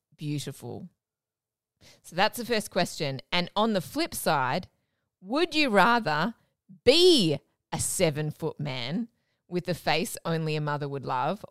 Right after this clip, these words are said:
or a five-foot man that's considered beautiful?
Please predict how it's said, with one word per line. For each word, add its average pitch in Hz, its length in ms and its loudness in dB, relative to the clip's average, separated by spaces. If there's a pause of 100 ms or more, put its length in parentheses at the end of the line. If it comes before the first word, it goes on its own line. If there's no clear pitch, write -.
or 185 260 2
a 175 60 2
five-foot 196 680 -2
man 131 420 -6 (520)
that's - 240 -8
considered 143 520 -6
beautiful? - 560 -10